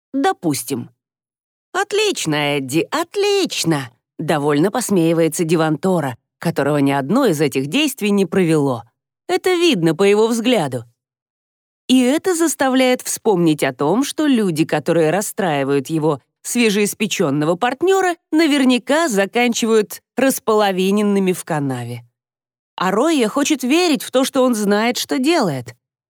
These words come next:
«Тогда, раз мы договорились», мягко возвращается он к сути дела, «нам интересно, в чьём сейфе сейчас лежит оригинал оттисков.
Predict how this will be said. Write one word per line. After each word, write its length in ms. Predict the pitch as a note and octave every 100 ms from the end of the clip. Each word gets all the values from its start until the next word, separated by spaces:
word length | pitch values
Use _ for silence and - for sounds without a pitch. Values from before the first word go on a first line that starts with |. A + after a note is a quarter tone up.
| _ _ _ _ _ _ _
«Тогда, 640 | D3 B2+ B2 C3+ F#3+ C#4 F4 _ _ -
раз 280 | C4 D#4+ -
мы 100 | D3+
договорились», 880 | C#3 C#3 C3+ C3 B2+ D3 C4+ - - _ -
мягко 400 | C#4 D4 C4+ -
возвращается 840 | C4+ B3+ C4 B3+ C#4+ C4+ C4 -
он 140 | C4 B3+
к 60 |
сути 400 | - C4 B3 B3+
дела, 440 | G3+ A#3 A3+ A3+ G#3+ _ _ _ _ _ _ _ _ -
«нам 280 | F4+ G4
интересно, 560 | F4+ E4+ D#4 E4+ F#4 D#4+
в 60 | -
чьём 340 | C4+ D#4 D4+
сейфе 460 | - F#4 E4+ G3+ G3+
сейчас 480 | A3+ - D#4+ F4
лежит 420 | A#3+ A3+ B3 C#4+ - _
оригинал 800 | C4 C#4+ C#4 C4 D4 F4 C#4+ G#3
оттисков. 760 | - F#3+ D#3+ E3+ D#3+ - C3 -